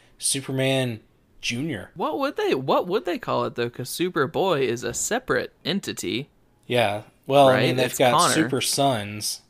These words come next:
Speaker 1: right now with Jonathan Kent and, uh, Damian Wayne.
Speaker 2: Ugh, Damian.
Speaker 1: I know.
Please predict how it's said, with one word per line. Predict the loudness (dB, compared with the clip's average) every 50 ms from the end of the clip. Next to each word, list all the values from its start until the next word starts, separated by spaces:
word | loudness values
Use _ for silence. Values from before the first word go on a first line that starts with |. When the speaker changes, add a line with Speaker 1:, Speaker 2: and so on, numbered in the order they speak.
| _ -2
Speaker 1:
right | 0 0 0 0 -2
now | -4 -4 -2 0 0 0 -2 -2 -4 -6 -8 -8 -8
with | -8 -6 -8 -8 -6
Jonathan | -4 -2 -2 0 -2 -4 -8 -8 -10 -10
Kent | -10 -8 -6 -6 -6 -6 -8 -10 -10
and, | -8 -8 -6 -6 -8 -10 -12 -12
uh, | -10 -8 -8 -8 -8
Damian | -8 -6 -6 -6 -6 -6 -8 -10 -10 -10
Wayne. | -8 -8 -8 -8 -8 -10 -12 -14 _ -10 -4
Speaker 2:
Ugh, | -2 0 2 2 2 2 0 -4 -8 -18 -18 -16 -16 -16 -14 -10
Damian. | -10 -8 -8 -8 -8 -10 -12 -12 -14 -14 -14 -16 -18 _ _ -8
Speaker 1:
I | -4 -2
know. | 0 0 0 0 -2 -4